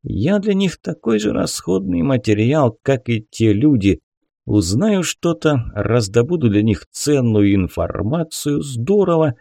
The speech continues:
Пропаду, убьют меня или схватят тамошние представители власти, плевать, следующий. Джонсон расценил мое молчание по-своему. Этот мир хоть и похож на наш,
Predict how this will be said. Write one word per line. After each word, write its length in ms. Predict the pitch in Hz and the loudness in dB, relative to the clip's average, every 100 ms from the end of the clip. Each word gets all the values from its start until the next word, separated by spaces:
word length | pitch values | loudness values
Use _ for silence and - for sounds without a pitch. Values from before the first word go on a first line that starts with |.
| _ _ _ _ - | _ _ _ _ -4
Пропаду, 640 | - 208 247 240 277 214 - - - | 0 0 0 2 2 0 -4 -12 0
убьют 580 | 311 233 220 277 240 | 0 2 0 0 -2
меня 240 | 196 170 143 | -4 -2 0
или 120 | 131 | 0
схватят 520 | 120 - 92 139 - _ | -2 -6 -4 -2 -2 _
тамошние 600 | 160 147 120 - 117 104 | -2 0 -2 0 2 2
представители 800 | - 107 101 - 113 143 147 156 | 2 0 0 -2 0 0 0 0
власти, 720 | 151 180 208 - - 185 147 _ | 0 -2 -4 -6 -4 -4 -4 _
плевать, 880 | - 359 247 214 160 165 156 120 - _ | -4 0 0 2 2 2 0 -2 -8 _
следующий. 1300 | - - 117 - 247 233 160 135 101 - - 107 - _ _ _ _ _ _ _ _ 127 | -8 -6 -4 -2 -2 -2 0 2 2 0 2 2 2 _ _ _ _ _ _ _ _ -8
Джонсон 540 | 107 247 247 240 202 - | 0 0 2 0 -2 -4
расценил 720 | 107 117 - - 113 175 208 | 0 0 0 -4 -2 0 -2
мое 220 | 185 185 | -2 -2
молчание 800 | 156 127 - - 143 147 143 143 - | 0 0 0 -2 -2 0 -2 -4 -4
по-своему. 1000 | 147 165 - 104 104 104 90 87 82 - - _ _ _ - | -4 -4 -4 -2 4 4 4 0 -4 -10 -16 _ _ _ -4
Этот 420 | 101 101 101 - | -2 0 -2 -2
мир 180 | 107 95 | 0 0
хоть 240 | - 98 | 0 -2
и 60 | 90 | -4
похож 560 | - 87 - 147 208 - | 0 0 0 -4 -4 -2
на 100 | 107 | 0
наш, 300 | 92 - | 0 -2